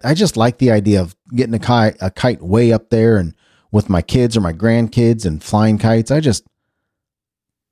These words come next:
but I like swinging on the swing too with them. Mm. All right, fly a kite.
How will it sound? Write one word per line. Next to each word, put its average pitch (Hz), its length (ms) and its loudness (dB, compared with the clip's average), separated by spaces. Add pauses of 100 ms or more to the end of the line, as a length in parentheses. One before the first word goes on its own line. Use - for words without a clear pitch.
(280)
but - 120 -12
I 151 100 0
like 156 200 0
swinging 147 300 0
on 131 120 2
the 110 80 2
swing 113 300 0
too 104 220 0
with 76 160 -4
them. 73 220 -14 (640)
Mm. 110 440 0 (1080)
All 123 160 2
right, 92 240 -2 (140)
fly 156 260 0
a - 20 -4
kite. 95 300 -2